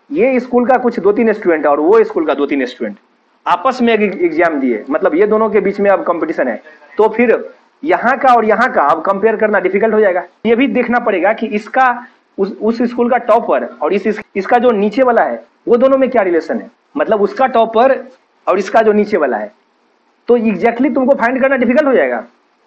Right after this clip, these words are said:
नहीं समझा बात? School number one का नीचे और school number two का टॉपर, अब ये दोनों में क्या relation है,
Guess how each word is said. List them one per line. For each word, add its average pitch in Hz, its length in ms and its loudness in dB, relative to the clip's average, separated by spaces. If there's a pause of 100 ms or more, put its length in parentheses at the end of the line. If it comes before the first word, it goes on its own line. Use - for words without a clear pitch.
(480)
नहीं 185 100 -2
समझा 202 220 0
बात? 120 240 -4 (300)
School 190 260 -2
number 220 200 2
one 233 240 0
का 247 100 4 (320)
नीचे 190 380 0
और 156 240 0
school 196 220 -2
number 208 180 0
two 214 200 -2
का 214 140 0
टॉपर, 123 400 -2 (500)
अब 165 100 -2
ये 233 100 0
दोनों 247 220 2
में 262 100 0
क्या 226 100 2
relation 147 340 -2
है, 98 120 -16